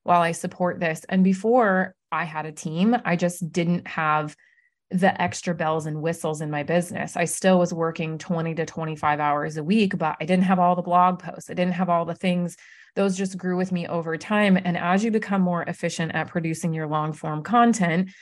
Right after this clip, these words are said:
then that now is not taking you three hours. It's taking you forty-five minutes to an hour. So then you've just opened up two hours to be able to do something else. Like, I could riff a thousand different ways that you c-, can really organize your time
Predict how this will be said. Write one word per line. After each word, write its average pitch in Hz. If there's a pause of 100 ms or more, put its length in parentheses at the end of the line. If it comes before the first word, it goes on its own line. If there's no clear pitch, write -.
(200)
then 190
that 190
now 180
is 170
not 170
taking 180
you 156
three 220
hours. 160
It's -
taking 175
you 165
forty-five 156
minutes 151
to 170
an 165
hour. 196
So 175
then 165
you've 165
just 175
opened 160
up 151
two 165
hours 175
to -
be 160
able 151
to 147
do 151
something 151
else. 151 (420)
Like, 165
I 170
could 170
riff 190
a 220
thousand 185
different 170
ways 165
that 160
you 160
c-, -
can 160
really 160 (280)
organize 170
your 156
time 160